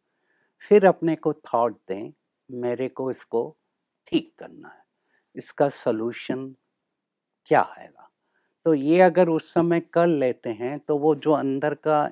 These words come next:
इनबिल्ट है, वो नॉर्मस-, नॉर्मल ट्यूनिंग पर आ जाता है। मैंने जैसे कहा कि हर एक के अंदर ट्यूनिंग की हुई है।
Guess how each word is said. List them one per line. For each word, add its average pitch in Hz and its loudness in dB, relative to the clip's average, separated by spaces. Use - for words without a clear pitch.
इनबिल्ट 131 -2
है, - -16
वो 139 2
नॉर्मस-, 127 -2
नॉर्मल 131 2
ट्यूनिंग 131 0
पर - -6
आ - -14
जाता - -18
है। 101 -14
मैंने 135 -12
जैसे 131 -12
कहा 127 -6
कि 170 4
हर 139 4
एक 180 6
के 190 4
अंदर 170 6
ट्यूनिंग 165 4
की 196 -4
हुई 101 -6
है। - -20